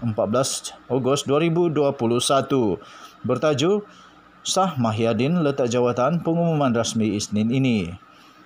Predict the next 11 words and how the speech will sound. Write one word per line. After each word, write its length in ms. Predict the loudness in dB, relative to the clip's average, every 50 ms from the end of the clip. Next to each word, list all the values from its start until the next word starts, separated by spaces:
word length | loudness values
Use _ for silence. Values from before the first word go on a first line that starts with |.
| -20 -20 -16
Sila 240 | -8 -4 -2 0 0
maklum 480 | 0 0 0 0 0 0 0 0 0 0
bahawa 480 | 0 0 2 2 2 2 0 0 -4 -10 -18 -20 -20 -20 -20 -20 -20 -20 -10 -6 -2
berita 320 | -2 0 0 2 2 2
ini 320 | 2 2 2 2 2 2
dan 240 | 2 2 2 2 2
artikel 320 | 0 0 -2 -2 0 0 2
ini 240 | 2 2 2 2
tidak 240 | 0 0 0 2 2
menggambarkan 640 | 2 2 2 2 2 2 0 0 0 0 0 0 0
pendapat 560 | 0 0 0 0 0 0 0 0 -2 -2 -4